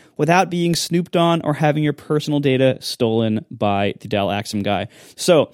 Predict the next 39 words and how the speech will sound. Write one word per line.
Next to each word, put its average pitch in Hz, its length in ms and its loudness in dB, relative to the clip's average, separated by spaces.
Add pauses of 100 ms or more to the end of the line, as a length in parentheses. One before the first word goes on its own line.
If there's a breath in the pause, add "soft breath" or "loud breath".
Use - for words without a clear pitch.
(300 soft breath)
ExpressVPN 170 880 2
is 156 140 0
rated 160 220 0
the 160 80 -2
number 165 460 0
one 156 460 0
V 135 140 0
P 143 180 0
N 139 140 2
service 220 420 0 (100)
by 107 200 -2
TechRadar, 156 800 0 (340 soft breath)
and 160 160 2
you 160 60 0
can 160 160 -2
see 185 220 -2
for - 120 -6
yourself, 208 580 -2 (280)
even 240 260 2
coming 220 280 0
with 196 140 -2
a 202 120 0
thirty-day 156 840 0
money-back 120 640 0
guarantee, 104 580 -2
so - 100 -6
there's 110 220 -6
nothing 110 320 -2
to 107 100 -6
lose. 98 340 -2 (400 loud breath)
I 147 180 4
use 170 280 0
ExpressVPN 160 640 0
when, 117 280 0
when 123 180 0
we 104 80 -4
travel, 156 640 -2
'cause 127 120 -6
I'm, 113 120 0